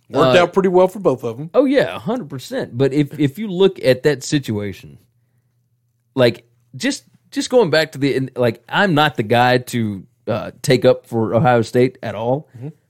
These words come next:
Speaker 2: but what Jim Tressel got fired for
Speaker 1: Is ridic-, today,
Speaker 2: <laughs>
Speaker 1: in
Speaker 2: It's
Speaker 1: today's
Speaker 2: in
Speaker 1: college
Speaker 2: today's,
Speaker 1: football,
Speaker 2: yeah.
Speaker 1: Jim Tressel should be murdering people for, for how he was treated
Speaker 2: Yeah.
Speaker 1: at Ohio State.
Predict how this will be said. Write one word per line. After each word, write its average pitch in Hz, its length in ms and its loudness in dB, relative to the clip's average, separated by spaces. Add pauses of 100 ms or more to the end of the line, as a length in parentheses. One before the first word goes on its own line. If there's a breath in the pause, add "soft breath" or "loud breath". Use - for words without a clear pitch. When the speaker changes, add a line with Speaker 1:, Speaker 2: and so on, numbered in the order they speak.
(180)
Speaker 2:
but 120 360 2 (440)
what 311 220 2
Jim 226 180 -2
Tressel 160 360 0
got 127 260 -2
fired 135 380 -2
for 170 420 -2
Speaker 1:
Is 160 180 -6
ridic-, 165 320 -4
today, 196 680 4
Speaker 2:
<laughs> - 40 -20
Speaker 1:
in 190 280 2
Speaker 2:
It's 165 260 2
Speaker 1:
today's 202 380 4
Speaker 2:
in 202 80 2
Speaker 1:
college 214 320 4
Speaker 2:
today's, 190 180 6
Speaker 1:
football, 160 320 2
Speaker 2:
yeah. 135 300 4
Speaker 1:
Jim 208 240 2
Tressel 170 440 -4
should 143 360 -6
be 123 320 -4 (280)
murdering 160 760 4
people 110 520 -8 (160 soft breath)
for, 147 460 2
for 151 240 0
how 156 320 0
he 170 160 -4
was 131 220 -6
treated 127 500 2
Speaker 2:
Yeah. 135 80 -4
Speaker 1:
at 131 80 0
Ohio 107 360 -6
State. - 380 -12